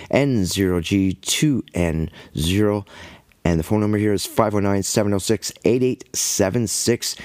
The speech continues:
You can call me with your biblical questions or whatever. I've taken an oath of not saying anything to anybody else. Um, oath of, uh,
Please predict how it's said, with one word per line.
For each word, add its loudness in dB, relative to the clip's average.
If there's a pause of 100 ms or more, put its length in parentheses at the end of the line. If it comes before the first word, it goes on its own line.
(220)
You 0
can 0
call 0
me 0
with -2
your 2
biblical 0
questions 0
or 2
whatever. 0
I've -2
taken -2
an -6 (140)
oath -2 (140)
of -2 (340)
not -2
saying 0
anything -2
to -2
anybody 0
else. -4 (240)
Um, -6 (180)
oath -4
of, -4
uh, -2